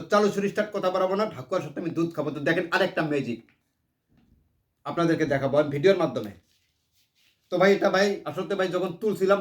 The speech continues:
তখন ভাই, ভেঙে গেছে। আমি যে দড়ি দিয়ে বাইন্ধা নিছি ভাই, যে দেখেন। তার কারণ, এই বস্তুটা যখন দুইটার মধ্যে একটা নাই হয়ে যায়, তখন ভাই, সুন্দর, সুন্দর লাগে না। তখন আমি কি করছি, প্লাস্টিকের দড়িটা দিয়ে বাইন্ধা নিছি ভাই। আমি সত্য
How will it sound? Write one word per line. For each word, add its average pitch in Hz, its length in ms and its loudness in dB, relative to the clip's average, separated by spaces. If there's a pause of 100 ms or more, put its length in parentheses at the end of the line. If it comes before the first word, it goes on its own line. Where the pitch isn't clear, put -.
তখন 180 180 -2
ভাই, 180 180 2
ভেঙে 165 260 0
গেছে। 170 180 0
আমি 185 120 0
যে 175 120 2
দড়ি 165 260 0
দিয়ে 160 140 2
বাইন্ধা 147 200 0
নিছি 139 180 -6
ভাই, 139 140 -2
যে 135 160 -4
দেখেন। 117 180 -8 (1040)
তার 143 160 -6
কারণ, 185 160 4 (580)
এই 190 100 2
বস্তুটা 190 440 2
যখন 180 200 0
দুইটার 170 240 2
মধ্যে 175 140 2
একটা 180 160 0
নাই 170 260 2
হয়ে 165 140 4
যায়, 170 140 0
তখন 170 180 -2
ভাই, 165 180 -2
সুন্দর, 165 240 -4 (220)
সুন্দর 165 280 -2
লাগে 120 200 -4
না। 95 60 -14 (380)
তখন 156 220 -2
আমি 170 140 -2
কি 185 100 -2
করছি, 180 240 -2
প্লাস্টিকের 170 480 0
দড়িটা 160 260 4
দিয়ে 170 220 2
বাইন্ধা 143 180 -2
নিছি 131 240 -4
ভাই। 107 100 -6 (280)
আমি 147 200 -4
সত্য 170 220 -6